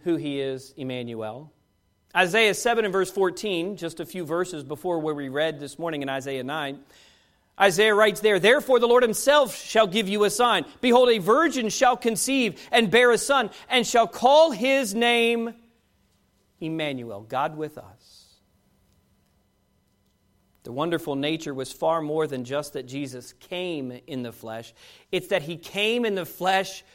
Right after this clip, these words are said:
to dwell with you, to dwell with me.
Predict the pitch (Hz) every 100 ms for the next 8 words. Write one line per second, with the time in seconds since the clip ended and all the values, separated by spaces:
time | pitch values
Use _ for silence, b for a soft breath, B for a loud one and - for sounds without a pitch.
0 | b - 175 131 156 165 180 175 147 113
1 | 127 131 120 101 - _ _ _ _ _
2 | _ _ _ _ _ _ _ 120 120 120
3 | 113 107 104 -